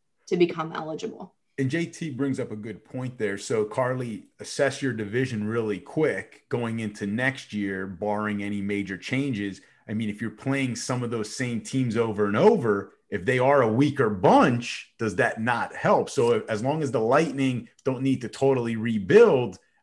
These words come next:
Speaker 2: I mean, they should be a top four team in the division, I would think, to,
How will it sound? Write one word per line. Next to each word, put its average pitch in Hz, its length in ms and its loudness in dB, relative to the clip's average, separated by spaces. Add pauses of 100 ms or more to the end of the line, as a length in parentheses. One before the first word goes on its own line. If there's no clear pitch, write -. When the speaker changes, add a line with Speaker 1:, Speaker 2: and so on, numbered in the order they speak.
Speaker 2:
I - 40 -4
mean, 123 220 2
they 147 140 2
should 180 440 -2
be 139 200 0
a 110 40 0
top - 440 -6
four 127 260 -4
team 131 240 -4
in 117 60 -4
the 104 80 -4
division, 131 420 2
I 104 80 0
would 98 240 -2
think, 208 280 0
to, 110 100 0